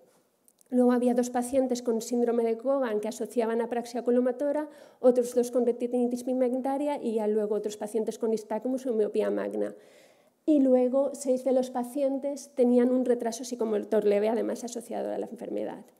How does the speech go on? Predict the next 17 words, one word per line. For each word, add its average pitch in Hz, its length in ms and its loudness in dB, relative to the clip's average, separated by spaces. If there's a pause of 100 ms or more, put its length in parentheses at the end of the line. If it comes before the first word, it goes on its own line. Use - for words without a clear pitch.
(1900)
Como 262 220 8
hemos 277 220 8
dicho, 302 340 0
la 285 120 6
ecografía 240 640 2
renal 247 600 4
es 247 240 -2
muy 247 260 6
inespecífica. 233 920 -2
Pueden 226 200 2
aparecer 233 680 -2
riñones 240 340 4
ecogénicos 233 540 -2
pequeños, 277 640 -2
de 226 100 -2
tamaño 220 360 -2
normal, 240 460 -2